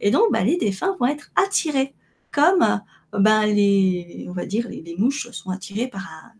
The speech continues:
la lumière d'un réverbère. Donc voilà, tout simplement, ça va les rassurer. C'est pour ça qu'en fait, ils s'approchent aussi près. Et quand vous avez beaucoup de lumière,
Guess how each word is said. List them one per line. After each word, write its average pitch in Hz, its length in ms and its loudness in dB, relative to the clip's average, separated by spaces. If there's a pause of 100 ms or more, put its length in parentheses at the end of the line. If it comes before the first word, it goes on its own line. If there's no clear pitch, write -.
(120)
la 185 100 0
lumière 226 320 2
d'un 202 100 4
réverbère. 196 560 -2 (720)
Donc 202 80 2
voilà, 180 220 2
tout 202 140 -6
simplement, 196 500 2
ça 180 180 -6
va 226 200 0 (320)
les 220 140 8
rassurer. 190 480 2
C'est 190 160 -4
pour 196 160 2
ça 320 140 -4
qu'en - 140 -2
fait, 269 200 -6
ils 240 40 -6
s'approchent 190 460 -8
aussi - 220 -12
près. - 260 -20 (440)
Et 196 80 -8
quand 285 140 2
vous 247 120 4
avez 220 140 6
beaucoup 285 320 4
de 262 100 4
lumière, 247 680 4